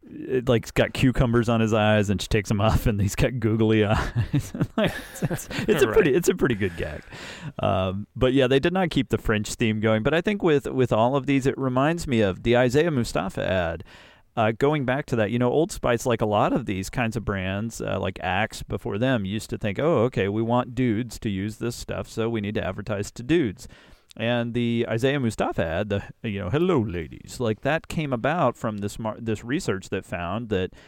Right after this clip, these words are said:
Speaker 1: you know, that women were making the decisions about the men's products. And so, you know, that's a very dry kind of P and G style insight. Um, but the creative team at Wyden took that in this really amazing direction where,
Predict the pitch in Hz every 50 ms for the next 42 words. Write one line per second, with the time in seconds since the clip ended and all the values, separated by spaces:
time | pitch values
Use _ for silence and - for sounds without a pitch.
0 | - - - _ _ - 117 113 101 90 85 87 92 107 95 92 110 113 117 123
1 | 123 123 120 120 117 110 104 104 - - 104 107 104 104 95 95 98 - - 156
2 | 185 185 180 113 110 107 113 98 98 95 92 - 110 98 98 98 95 98 101 -
3 | - - - 139 143 127 90 - - - - - - - - - 101 95 95 95
4 | 92 92 - _ 180 196 190 127 127 139 - 143 131 135 139 131 - - 98 90
5 | 87 90 90 90 95 - 113 101 90 90 - - 95 90 92 90 - 98 90 90
6 | 90 92 - - - 98 92 95 92 90 90 90 92 - - - - - 123 123
7 | 127 131 - - 139 127 127 139 - - _ - - - _ _ _ _ - 107
8 | 110 107 101 101 98 98 95 - _ _ _ _ _ _ _ _ _ - - 120
9 | 113 110 - - - 127 127 143 156 131 - - 123 113 110 101 - - 107 110
10 | 131 147 123 113 101 90 - - 156 139 - - 117 107 101 - 113 104 104 104
11 | - - 120 117 117 117 113 110 101 104 104 101 98 98 113 92 90 95 90 104
12 | 123 160 - - - 110 95 90 87 90 92 107 107 101 98 92 101